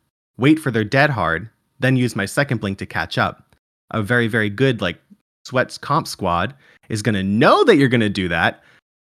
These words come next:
They'll basically let you be right on their ass,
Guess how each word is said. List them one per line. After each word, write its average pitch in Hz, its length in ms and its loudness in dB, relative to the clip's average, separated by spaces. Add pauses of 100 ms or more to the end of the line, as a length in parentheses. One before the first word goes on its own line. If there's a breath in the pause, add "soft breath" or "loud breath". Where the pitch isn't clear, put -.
(160)
They'll 117 220 -2
basically 120 720 -2 (760)
let 117 340 0
you 156 180 6
be 127 320 4
right 110 320 0
on 123 140 0
their 107 220 -2
ass, 104 500 0